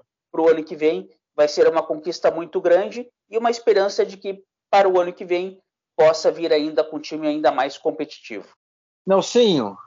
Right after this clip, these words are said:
Speaker 2: é, algo mais a acrescentar ou a gente fica por aqui, cara?
Speaker 1: Mandar um abraço pro João,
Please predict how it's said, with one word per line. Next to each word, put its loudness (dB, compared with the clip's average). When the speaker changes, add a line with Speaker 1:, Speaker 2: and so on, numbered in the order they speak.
Speaker 2:
é, 4
algo 2
mais 0
a -4
acrescentar -6
ou -2
a -2
gente -10
fica -12
por -4
aqui, -4
cara? -8
Speaker 1:
Mandar 2
um 6
abraço 2
pro -6
João, 2